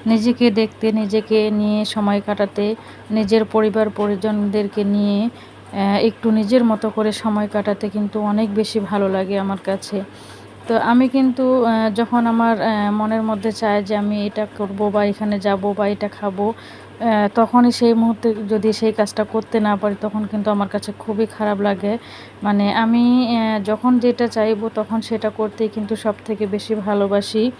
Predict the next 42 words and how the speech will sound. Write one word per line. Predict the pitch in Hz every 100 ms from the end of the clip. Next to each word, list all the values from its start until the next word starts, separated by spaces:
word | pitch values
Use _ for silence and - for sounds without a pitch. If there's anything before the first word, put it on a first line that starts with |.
| - - - - -
আর | 208 202 202 202 202 240
আমার | 226 226 233 226
হাজব্যান্ডও | 226 226 220 240 240
কিন্তু, | 240 233 226 233 233 220
আহ, | 202 208 202 202 202
ও | 226 233
কখনো | 240 - 214 214
না | 208 208 202
করে | 214 214
না, | 214
আমি | 220 214
যেটা | 220 220
করতে | 220 220 - 214 -
চাই | 202 214
সে | - 208 202
কিন্তু | 202 196 208
সবসময় | - 196 - 214 214
আমাকে | 208 202 202
প্রায়োরিটি | 202 208 202 208 202 208 190
দেয়। | 202 233 - - - - 233
আর | 226
ওই | 240 247
যে | 240
পাশে | 233 220 226
দেখতে | 214 - 214
পাচ্ছেন, | 208 208 220 220
আহ, | 233 220 208 202
একটা | 220 220
নতুন, | 214 208 208 214 214 196
আহ, | 202 202 196
বউ, | 202 202 233 247 - - - -
তো | -
ওরা | 240 226 220
কিন্তু | 220 214
ভিডিও | 208 214 208 208
করতে | 214 202 214
এখানে | 202 208 202
আসছে, | 196 - 214 208
তো | 208
ওদেরকেও | 202 208 208 208
একটু | 202 208
ক্যামেরাবন্দি | 202 202 202 202 202